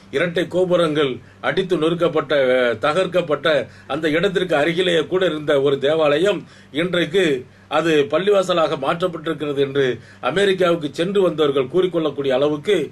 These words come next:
இஸ்லாம் வேகமாக வளர்ந்து கொண்டிருக்கிறது. இதே அடிப்படையிலே தான் இது மு-, முஸ்லிம்கள் இந்த நாட்டிலே, அதாவது இந்தியாவிலே, அவர்களுடைய நிலை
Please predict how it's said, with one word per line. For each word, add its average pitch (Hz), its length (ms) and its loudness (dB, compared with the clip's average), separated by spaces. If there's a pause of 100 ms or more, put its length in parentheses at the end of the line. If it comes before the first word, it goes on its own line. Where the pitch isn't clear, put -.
(180)
இஸ்லாம் 156 360 0
வேகமாக 147 480 0
வளர்ந்து 143 300 0
கொண்டிருக்கிறது. 123 640 -4 (280)
இதே 170 260 2
அடிப்படையிலே 151 720 0
தான் 143 320 0 (260)
இது 143 220 -4
மு-, 127 440 2
முஸ்லிம்கள் 147 800 -2 (240)
இந்த 180 280 -2
நாட்டிலே, 139 540 0
அதாவது 156 460 0
இந்தியாவிலே, 151 760 0 (260)
அவர்களுடைய 180 440 0
நிலை 151 440 0